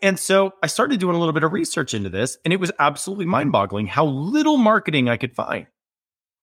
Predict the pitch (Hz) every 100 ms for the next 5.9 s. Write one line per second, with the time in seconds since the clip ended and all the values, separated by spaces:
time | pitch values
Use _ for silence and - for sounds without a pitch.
0 | _ 160 202 190 233 233 160 165 147 131
1 | 127 139 - - 135 139 143 143 165 165
2 | - _ _ _ - 127 202 247 143 131
3 | 113 - - - 123 101 95 98 101 -
4 | 110 113 120 131 - - 165 160 135 -
5 | 180 - - 113 107 101 101 123